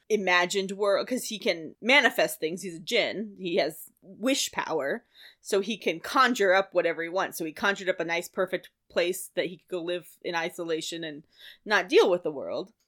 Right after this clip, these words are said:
He kinda got tired and bored, so he came back to the world, and he's discovered that, you know, he doesn't really care that much for anybody. But all of a sudden, someone tells him that his wife, who he thinks is dead, he sought her out some time ago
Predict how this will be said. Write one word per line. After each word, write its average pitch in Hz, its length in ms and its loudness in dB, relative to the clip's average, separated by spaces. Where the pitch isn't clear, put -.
He 294 100 -10
kinda 294 360 8
got 240 300 6
tired 208 360 8
and 202 120 -2
bored, 175 320 2
so 208 80 -2
he 185 80 2
came 202 180 -2
back 175 300 6
to 185 80 -12
the 175 80 -4
world, 156 400 -4
and 147 320 -8
he's 185 280 -8
discovered 165 640 -2
that, 151 240 -2
you 180 100 -4
know, 156 200 -4
he 190 80 -8
doesn't 226 200 -2
really 196 200 -2
care 180 340 0
that 170 220 -2
much 156 200 -6
for 165 100 -2
anybody. 151 680 -4
But 180 340 6
all 202 160 6
of 190 100 4
a 196 60 0
sudden, 247 460 4
someone 196 360 -2
tells 175 320 -2
him 170 140 -6
that 156 180 0
his 175 260 -6
wife, 202 360 6
who 220 100 -8
he 220 300 -10
thinks 220 340 -6
is 196 140 -6
dead, 160 500 -2
he 151 280 -18
sought 254 280 4
her 262 180 2
out 208 340 6
some 302 220 0
time 208 280 4
ago 143 460 -2